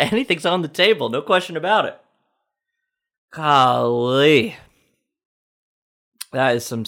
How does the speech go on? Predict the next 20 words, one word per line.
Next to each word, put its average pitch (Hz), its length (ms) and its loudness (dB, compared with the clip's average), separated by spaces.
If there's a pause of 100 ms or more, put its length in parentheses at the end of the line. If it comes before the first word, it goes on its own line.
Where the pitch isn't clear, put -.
that's, - 440 -8 (120)
I 123 60 -16
mean, 120 140 -14
it's 117 160 -16
exciting 90 400 -12
stuff. - 340 -18 (560)
Let's 208 220 -4
see 311 120 -6
what's 302 200 -6
on 226 220 0
the, 196 260 -2
uh, 156 400 2
I'm - 40 -12 (720)
gonna 208 140 -14
probably 95 240 -12
wrap 110 240 -8
it - 60 -6
<laughs> - 120 -8
up 190 100 -8
soon. 185 340 -6